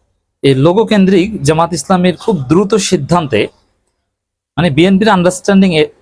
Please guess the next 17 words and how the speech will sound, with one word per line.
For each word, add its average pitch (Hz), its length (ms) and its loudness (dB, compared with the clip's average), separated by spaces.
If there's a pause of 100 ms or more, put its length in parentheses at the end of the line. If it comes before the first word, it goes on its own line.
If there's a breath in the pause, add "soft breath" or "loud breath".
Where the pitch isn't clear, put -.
এটা 139 240 0 (100)
যে 147 140 0 (260)
জামাত 175 360 2 (320)
কোনো 175 180 0
ঘোষণা 147 400 2
ছাড়া 165 300 0 (640)
হঠাৎ 196 420 0
করেই 175 300 2 (920)
লোগো 160 220 2
চেঞ্জ 175 300 0
করলো, 170 300 0
আবার 175 380 4 (340)
সেই 170 200 0
লোগো 156 260 0
উধাও 160 260 4
করে 151 200 2
দিল। 131 160 2